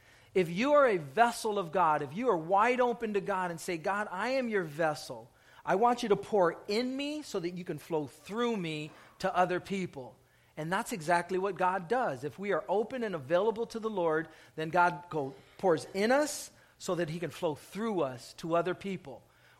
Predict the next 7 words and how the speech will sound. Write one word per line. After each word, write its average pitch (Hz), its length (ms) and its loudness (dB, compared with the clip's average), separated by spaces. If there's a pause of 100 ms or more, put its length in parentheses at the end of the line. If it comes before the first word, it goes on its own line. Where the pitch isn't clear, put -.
We 226 420 0
are 226 120 6
what? 180 340 0
The 156 80 -6
body 170 440 4
of 175 120 -4
Christ. 139 600 -4